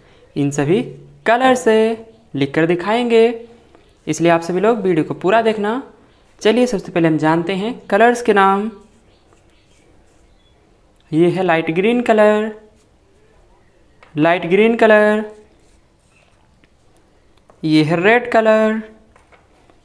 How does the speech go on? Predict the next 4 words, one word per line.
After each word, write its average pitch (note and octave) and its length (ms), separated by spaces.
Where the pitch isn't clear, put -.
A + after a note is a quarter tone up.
रेड F#3+ 420
कलर, A3 560
ये E3+ 260
है G3+ 180